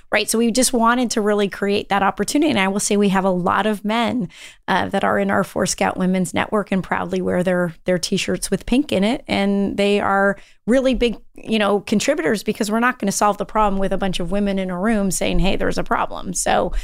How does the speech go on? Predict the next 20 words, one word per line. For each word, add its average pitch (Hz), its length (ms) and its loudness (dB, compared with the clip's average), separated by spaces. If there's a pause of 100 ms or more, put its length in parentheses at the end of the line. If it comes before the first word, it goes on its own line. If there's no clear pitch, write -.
(280)
um, 190 200 -2
so 254 100 2
it's 240 140 -2
really 403 200 4
taken 339 280 -2
on 233 120 2
a 208 60 -2
life. 226 260 0
We've 214 140 -2
only 247 180 0
been 214 160 -2
at 190 180 -2
it - 140 -6
for - 120 -2
about 190 260 -2
ten 214 260 2
months. 208 540 -2 (460)
Um, 185 580 2
and, 180 480 0
um, 180 560 2